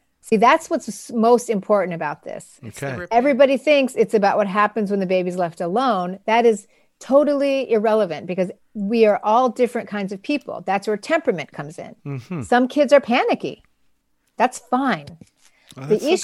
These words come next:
Speaker 1: issue
Speaker 3: to
Speaker 1: is
Speaker 3: hear.
Speaker 1: what happens when the caregiver returns. Does the panic subside or not?
Speaker 3: Right.
Speaker 1: Does the parent sur-, does the parent function as a secure base?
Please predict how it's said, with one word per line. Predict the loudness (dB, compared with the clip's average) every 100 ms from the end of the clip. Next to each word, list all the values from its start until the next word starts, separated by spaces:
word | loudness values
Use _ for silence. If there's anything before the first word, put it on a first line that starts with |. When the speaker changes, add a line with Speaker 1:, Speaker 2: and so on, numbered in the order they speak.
| 0
Speaker 1:
issue | 0
Speaker 3:
to | 0
Speaker 1:
is | 0
Speaker 3:
hear. | 2
Speaker 1:
what | 2 2
happens | 0 0 0 -2 -2
when | -4
the | -4
caregiver | -4 0 2 2 0 -2
returns. | -4 -8 -8 -8 -10
Does | -8 -6
the | -6
panic | -10 -6 -4 -2 -4 -6 -14
subside | -10 -8 -8 -14 -6 -4 -4 -8 -10 -6
or | -4 -2
not? | -4 -4 -8 _ -20 _ _ _ _ _ _ _ _ _ _ _
Speaker 3:
Right. | -20 -20 -20 _ 0
Speaker 1:
Does | 2 4
the | 2 0
parent | -4 -2 0 -2 -4 _ _ _ _
sur-, | -6 -4 -4 -6 -4
does | -2 -2
the | -4
parent | -4 -2 -2 -4
function | -10 -6 -6 -6 -8 -8 -6
as | -6 -6
a |
secure | -8 -10 -10 -2 -2 0
base? | -4 -6 -18 -20